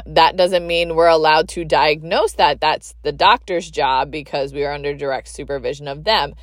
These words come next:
And so when I was a new grad, I struggled a lot with this because I felt as though I was on every s-, end of the spectrum when it came to doctors and what their expectations were.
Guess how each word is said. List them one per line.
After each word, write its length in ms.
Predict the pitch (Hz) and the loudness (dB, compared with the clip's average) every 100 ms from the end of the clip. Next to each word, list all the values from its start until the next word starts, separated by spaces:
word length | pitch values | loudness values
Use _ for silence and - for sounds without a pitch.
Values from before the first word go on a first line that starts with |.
| - _ - - - - - - 196 | -20 _ -20 -20 -20 -20 -20 -4 -2
And 160 | 196 | -2
so 420 | - 208 196 190 | 2 6 8 8
when 180 | 185 185 | 4 2
I 240 | - 208 226 | 2 2 2
was 160 | 214 | 2
a 40 | 196 | 0
new 240 | 220 294 | -2 -2
grad, 440 | 240 220 196 196 - | 2 6 8 6 6
I 360 | 185 202 214 | 4 6 4
struggled 440 | 240 - 220 208 208 | 0 0 0 2 0
a 60 | |
lot 320 | 185 226 381 220 | 2 4 4 0
with 180 | 208 202 | -4 0
this 280 | 190 190 | 2 2
because 800 | - 196 185 214 185 180 180 175 - | -2 -8 -4 -2 0 2 2 0 -2
I 400 | 170 180 196 220 | 2 6 6 4
felt 400 | - 220 208 - | -2 2 2 4
as 220 | 185 175 | 0 -2
though 500 | 175 180 175 175 165 - _ | -2 0 2 2 0 -4 _
I 240 | 160 175 | 2 2
was 160 | 185 185 | 2 -2
on 260 | 180 170 160 | -2 -2 -4
every 320 | 170 185 254 | -6 -4 -6
s-, 200 | 277 - _ _ _ _ | -6 -16 _ _ _ _
end 180 | 190 196 | -6 -4
of 80 | 196 | -4
the 120 | 190 | -6
spectrum 560 | - 180 175 180 165 | -2 -2 -2 -6 -6
when 100 | 165 | -4
it 140 | 160 - | -6 -6
came 400 | - 170 165 170 | -6 -6 -8 -10
to 760 | - 170 165 160 160 156 156 143 _ _ _ _ | -6 -2 0 2 2 2 0 -4 _ _ _ _
doctors 640 | 165 180 185 185 175 175 | 4 4 4 4 4 4
and 220 | 170 170 170 | 0 -2 0
what 120 | 165 | 0
their 140 | 170 | 0
expectations 800 | 160 165 170 160 170 160 160 151 | 0 -2 -6 -4 -6 -6 -8 -8
were. 240 | 143 135 | -4 -4